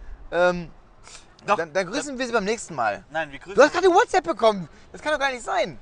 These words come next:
Speaker 2: Ja, ich hab hier tatsächlich W lan.
Speaker 1: Wie gerade, wie ich direkt so eine hohe Stimme kriege hier,
Speaker 2: Ja, du
Speaker 1: ey.
Speaker 2: bist aber, ja, aber pass auf, das ist ja jetzt nicht, also ist doch kriegsentscheidend. Wenn ihr uns unterstützt, ihr werdet auf jeden Fall genannt und, äh,
Speaker 1: Fuck,
Speaker 2: wird
Speaker 1: das ist richtig scheiße jetzt.
Speaker 2: Ja gut, müssen wir jetzt durch.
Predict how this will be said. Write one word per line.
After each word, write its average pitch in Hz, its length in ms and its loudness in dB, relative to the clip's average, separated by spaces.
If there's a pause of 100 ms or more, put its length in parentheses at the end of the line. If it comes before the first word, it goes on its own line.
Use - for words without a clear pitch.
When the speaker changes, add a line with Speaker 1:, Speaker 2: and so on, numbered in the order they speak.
(140)
Speaker 2:
Ja, 170 240 2
ich 160 120 -2
hab 196 160 -2
hier 160 400 -14
tatsächlich 170 360 -20 (260)
W - 100 -16
lan. - 160 -12 (240)
Speaker 1:
Wie 151 100 -6
gerade, 151 180 -6
wie 151 60 -6
ich 156 80 -8
direkt 175 200 -6
so 175 60 -6
eine 156 100 -4
hohe 151 300 -6
Stimme 220 300 -14
kriege 104 260 -14
hier, 98 140 -14
Speaker 2:
Ja, 101 60 -8
du 95 60 -8
Speaker 1:
ey. - 60 -10
Speaker 2:
bist - 120 -12
aber, - 140 -12 (180)
ja, 165 180 -6
aber 185 120 -12
pass 156 140 -18
auf, 170 180 -12
das 156 100 -14
ist 180 120 -20
ja 190 80 -14
jetzt 160 160 -16 (220)
nicht, 170 200 -16
also 147 180 -14
ist 147 200 -20 (240)
doch 170 180 -10
kriegsentscheidend. 202 680 -18 (320)
Wenn 160 120 -12
ihr 214 80 -18
uns 202 120 -20
unterstützt, 175 380 -20
ihr 151 100 -16
werdet 165 160 -12
auf 143 120 -16
jeden 156 120 -16
Fall 143 160 -14
genannt 127 480 -16
und, 143 360 -18
äh, 131 220 -12
Speaker 1:
Fuck, 202 200 -6
Speaker 2:
wird 208 80 -12
Speaker 1:
das 175 160 -12
ist 180 160 -16
richtig 196 260 -18
scheiße 151 380 -12
jetzt. 95 340 -12 (560)
Speaker 2:
Ja 135 60 -18
gut, 139 160 -18
müssen 139 120 -20
wir 135 60 -14
jetzt - 160 -20
durch. 117 160 -18